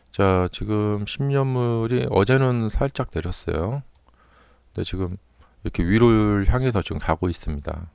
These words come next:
예, 이 모습을 보면은 이제 패턴이, 이제 추세가 보이시죠? 이게 이제, 이제 펜던트형, 깃발형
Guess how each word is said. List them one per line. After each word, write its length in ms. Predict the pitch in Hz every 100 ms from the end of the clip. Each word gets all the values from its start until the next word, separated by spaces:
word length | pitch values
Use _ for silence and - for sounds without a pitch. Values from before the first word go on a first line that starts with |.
| _ _ _ _ _ _ _ _ _ _ _ _ _ _ 87
예, 120 | 76
이 180 | 80 101
모습을 380 | 101 101 113 110
보면은 520 | - 95 95 95 110
이제 160 | 95 90 -
패턴이, 400 | - - 151 127 -
이제 280 | 87 80 78 87 - -
추세가 360 | 160 160 151
보이시죠? 560 | 104 85 80 78 120 156 _ _ _ _ - - _ _ _
이게 320 | 95 113 117
이제, 400 | 101 92 92 80 - _ - _ - _ _ _ _ _ _ _ _ _ _ _ _ _ _ - _ - _ _ _ _ _ -
이제 360 | 87 78 76 - - - _
펜던트형, 960 | - 143 147 160 147 - 90 73 95 123 -
깃발형 880 | - - 104 95 85 73 95 120